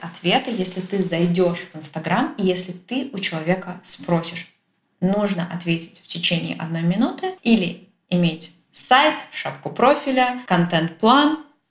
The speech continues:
Вся информация должна отвечать на вопрос. Вот пришёл новый человек, он должен за тридцать секунд понять, кто ты, почему нужно купить у тебя. Упаковки контента нет. Страх продавать клиенту, который зашёл, вдруг он не купит, вдруг ему дорого.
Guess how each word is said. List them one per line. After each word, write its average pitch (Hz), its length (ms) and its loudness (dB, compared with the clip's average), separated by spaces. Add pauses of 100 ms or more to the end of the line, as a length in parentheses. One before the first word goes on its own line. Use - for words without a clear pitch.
Вся 214 440 2
информация 202 680 0
должна 190 720 -2
отвечать 175 440 -4
на 170 80 -2
вопрос. 170 440 -2
Вот 165 240 -10
пришёл 180 280 2
новый 170 340 0
человек, 359 300 -2 (320)
он 196 100 0
должен 180 340 4
за 180 140 2
тридцать 220 420 0
секунд 403 320 -6
понять, 202 420 2
кто - 240 2
ты, 196 320 -8
почему - 240 0
нужно 170 220 0
купить 170 320 -10
у - 20 -10
тебя. 175 280 -10 (200)
Упаковки 196 500 0
контента 185 460 -2
нет. 170 340 -2 (220)
Страх 226 380 2
продавать 175 560 2 (540)
клиенту, 190 460 0
который 156 340 -8
зашёл, 165 600 -4
вдруг 196 360 0
он 170 140 -2
не 160 60 -8
купит, 196 400 -8
вдруг 180 400 -4
ему 160 240 -2
дорого. 156 560 -2